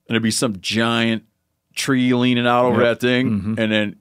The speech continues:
Speaker 1: he's up in that thing, and he's just broadcasting to the world,
Speaker 2: To
Speaker 1: man.
Speaker 2: everybody,
Speaker 1: you know,
Speaker 2: yep.
Speaker 1: he's just, like, hanging out, looking out over everything, you
Speaker 2: Yep.
Speaker 1: know? And you'd get up there and you'd be like, "I bet you he's gotta be in that tree."
Speaker 2: Right.
Speaker 1: And he's in just some crazy tree where he's, like,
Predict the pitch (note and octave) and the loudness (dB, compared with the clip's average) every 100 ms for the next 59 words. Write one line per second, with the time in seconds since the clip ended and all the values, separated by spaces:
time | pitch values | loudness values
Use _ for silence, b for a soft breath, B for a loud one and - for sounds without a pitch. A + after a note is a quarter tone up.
0 | - A2 A2 A2 G#2+ G#2 G#2+ - A#2+ A#2 | -6 -2 0 0 0 0 0 0 -2 -4
1 | A2 A2 G#2 F2+ F#2+ G2+ G2+ G#2 G#2 F#2 | -4 -4 -4 -4 0 0 0 -2 -2 -2
2 | G#2 F2 F2+ F#2+ F#2 F2 G#2+ - F#2+ G2 | -6 -8 -4 -2 0 0 0 0 0 0
3 | G2+ G#2 G#2+ A2+ A2 A2 G2 A#2+ A2+ A#2 | 0 0 0 -2 0 -2 0 0 2 2
4 | A#2 A#2 A#2+ B2+ A#2+ A#2 A2+ A2+ F#2+ G#2 | 2 2 0 0 0 2 2 0 -2 -2
5 | A2+ A2+ A2+ A2+ A#2+ A2+ A2+ A#2 A#2+ B | 0 0 0 -2 -2 0 2 2 0 B
6 | B B B B B2 A#2+ B2+ C#3 C3+ B2 | B B B B -2 0 2 2 2 0
7 | A#2 A#2+ G#2+ F#2 C#2+ _ - A2+ F#2+ F#2 | 2 2 2 -2 -8 _ -4 -4 -4 -4
8 | C3+ A2+ A2 F#2 G2 G#2 F#2+ F2+ F2+ F2+ | -2 0 0 -2 -2 0 0 -2 -4 -4
9 | E2+ - F#2 E2+ G2 F2+ - G2+ F#2+ F#2+ | -6 -6 -8 -4 -4 -4 -4 -6 -4 -2
10 | G2+ F2+ - F#2+ - G#2 F#2+ F2+ F2+ G#2+ | -4 -4 -6 -6 -4 -2 -2 -4 -6 -4
11 | F#2+ F#2 F2 E2 F2+ D#2 - _ | -4 -4 -6 -4 -4 -6 -12 _